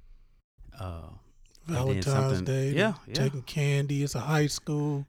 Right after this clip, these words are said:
Speaker 1: Yeah.
Speaker 2: So people probably got their little crushes that they
Speaker 1: Yeah.
Speaker 2: go,
Speaker 1: True,
Speaker 2: "Man."
Speaker 1: true. So the last thing they thinking about is
Speaker 2: Somebody shooting up
Speaker 1: Yeah,
Speaker 2: the
Speaker 1: somebody in
Speaker 2: school.
Speaker 1: there coming shooting up the school.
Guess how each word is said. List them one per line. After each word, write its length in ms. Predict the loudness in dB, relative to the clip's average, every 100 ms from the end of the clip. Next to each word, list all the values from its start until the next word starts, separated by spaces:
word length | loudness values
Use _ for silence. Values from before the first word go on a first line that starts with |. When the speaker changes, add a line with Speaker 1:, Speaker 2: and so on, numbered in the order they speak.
| -8
Speaker 1:
Yeah. 160 | -6 -8 -10 -20 -20 -12
Speaker 2:
So 240 | -8 4 8
people 300 | 8 6 -4
probably 760 | -2 0 2 2 2 0 -4 -12 _ _ _ _ _ _ _ -2
got 200 | -2 0
their 120 | 0
little 220 | 2 2
crushes 800 | 2 4 6 6 2 0 0 0
that 180 | -2 0
they 80 | 0
Speaker 1:
Yeah. 40 |
Speaker 2:
go, 240 | 0 0 -4 -10 -6
Speaker 1:
True, 100 | 2
Speaker 2:
"Man." 480 | 6 6 4 -2 -10
Speaker 1:
true. 340 | -4 -2 -2 -6 _ -14
So 200 | -6 -2
the 100 | 0
last 360 | 2 4 4 2
thing 140 | 2
they 120 | 4 4
thinking 280 | 4 2
about 220 | 2 2 4
is 520 | 4 4 2 -2 -12 -20 -20 _ _ _ _ _ _ -14
Speaker 2:
Somebody 640 | -8 -4 -4 -2 -2 -2
shooting 380 | -4 -2 -4 -4
up 100 | -2
Speaker 1:
Yeah, 100 | 0
Speaker 2:
the 60 | 0
Speaker 1:
somebody 340 | 0 0 2
in 60 | 0
Speaker 2:
school. 20 |
Speaker 1:
there 100 | -2
coming 260 | -4 -4 -4
shooting 240 | -6 -6
up 60 | -8
the 80 | -10
school. 380 | -8 -6 -6